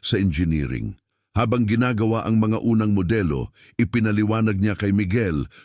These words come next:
kung paano gumagana ang bawat gear, kung paano magiging masaya at makapangyarihan ang teknolohiyang pantulong. Ito ay higit pa sa isang proyekto.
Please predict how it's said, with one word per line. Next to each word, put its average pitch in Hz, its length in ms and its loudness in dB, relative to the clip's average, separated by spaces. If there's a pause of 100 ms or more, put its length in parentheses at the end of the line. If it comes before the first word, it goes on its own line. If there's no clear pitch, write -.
kung 107 240 0
paano 104 400 -2
gumagana 92 720 -2 (240)
ang 85 240 0
bawat 90 400 -4
gear, 69 560 -2 (240)
kung 113 240 0
paano 120 320 0
magiging 104 480 0
masaya 95 640 -2 (240)
at - 160 -4
makapangyarihan 95 960 0
ang 87 160 -2
teknolohiyang 90 800 -2
pantulong. 73 800 -4 (320)
Ito 113 560 -2 (160)
ay 82 160 0
higit 85 320 -2
pa 65 400 -6
sa 92 160 -4
isang 92 240 -2
proyekto. 82 720 -4